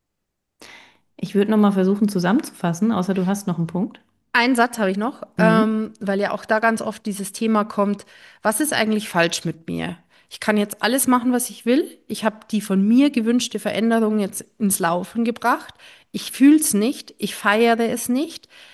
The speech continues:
Speaker 2: ich komm nicht in die Freude.“ Ähm, ich hab so ein Problem mit Entscheidungen zu treffen. Also auch sich hier wieder dieses, dieses Bewerten sich selbst gegenüber. Leute, es ist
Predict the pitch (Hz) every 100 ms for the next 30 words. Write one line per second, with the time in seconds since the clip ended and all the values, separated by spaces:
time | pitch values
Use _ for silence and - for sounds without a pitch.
0 | - - 190 - 262 269 254 254 240 196
1 | 190 208 220 226 240 - - - _ -
2 | 208 196 196 - 214 - 262 - 262 262
3 | - 233 233 226 220 214 - 196 196 185
4 | 180 - 190 - 196 - 220 247 - -
5 | - - 196 202 202 - 202 - 226 214
6 | 196 190 175 170 - - 196 180 175 -
7 | - - 180 175 196 262 196 185 180 202
8 | 214 - - 175 175 190 185 220 262 -
9 | _ _ - - _ _ _ _ _ _
10 | _ - 214 220 220 - - _ 180 185
11 | 175